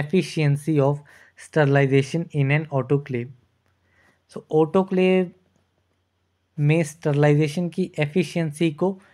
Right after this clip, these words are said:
टेस्ट करने के लिए किस एजेंट का यूज़ किया जाता है? So it is Bacillus stereothermophilus, option B is the right answer। Next question है,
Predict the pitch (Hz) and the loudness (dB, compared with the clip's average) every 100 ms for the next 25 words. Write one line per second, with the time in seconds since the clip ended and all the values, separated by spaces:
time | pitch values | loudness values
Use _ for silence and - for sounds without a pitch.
0 | _ _ _ 170 151 160 165 151 160 147 | _ _ _ -2 -2 -2 0 0 0 0
1 | 147 175 - _ _ _ _ _ _ - | 0 -2 -8 _ _ _ _ _ _ -2
2 | 151 151 - - 143 143 147 147 139 135 | -2 -4 -16 -4 0 2 2 2 2 0
3 | 135 143 135 127 139 160 - _ _ _ | 0 0 2 0 -2 -4 -8 _ _ _
4 | _ 143 127 175 190 - _ _ _ - | _ -2 0 0 -2 -10 _ _ _ -8
5 | 143 143 143 160 175 175 - _ - _ | 0 0 0 0 0 -2 -10 _ -20 _
6 | - 147 143 151 147 143 131 135 139 127 | -2 0 4 2 0 -4 -4 -4 -2 0
7 | 127 170 - _ 143 131 - 170 185 - | 0 -2 -4 _ -4 -4 -4 -6 -6 -10
8 | _ _ _ 139 123 147 151 143 151 135 | _ _ _ -8 0 2 2 2 0 0
9 | 117 113 113 113 - 151 _ _ _ _ | -2 -6 -10 -12 -18 -20 _ _ _ _
10 | _ _ _ _ _ _ - _ _ _ | _ _ _ _ _ _ -20 _ _ _
11 | _ _ _ _ _ _ _ _ _ _ | _ _ _ _ _ _ _ _ _ _
12 | 147 151 147 185 - 190 170 | -2 -2 0 -2 0 -2 -2